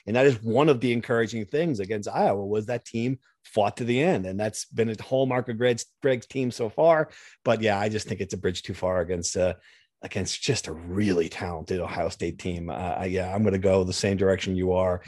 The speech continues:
I think it's probably gonna be closer to fifty-two ten,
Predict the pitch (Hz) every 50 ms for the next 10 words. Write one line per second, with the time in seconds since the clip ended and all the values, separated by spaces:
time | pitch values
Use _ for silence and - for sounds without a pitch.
0 | - - - - _ - - 85 - - 98 90 85 98 - - 98 92 90 92
1 | 92 85 87 - - 104 92 87 90 - - - 101 95 - 92 87 90 92 -
2 | - 95 90 - - 90 85 - - 95 92 92 90 90 - - 92 90 90 90
3 | 87